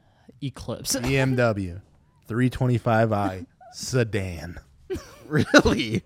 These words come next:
Speaker 2: Yeah.
Speaker 3: That's your do-it-all car?
Speaker 2: Dude, that,
Speaker 1: Why?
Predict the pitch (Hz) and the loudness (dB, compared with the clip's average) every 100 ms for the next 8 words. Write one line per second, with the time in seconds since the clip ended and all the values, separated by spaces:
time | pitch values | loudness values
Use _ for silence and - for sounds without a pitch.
0 | - 135 127 104 - 143 143 170 143 143 | -6 0 2 0 -2 -2 2 2 6 8
1 | 156 131 131 - 180 214 208 170 165 - | 8 8 6 4 2 2 0 0 0 0
2 | 170 180 190 165 120 | 2 4 4 4 2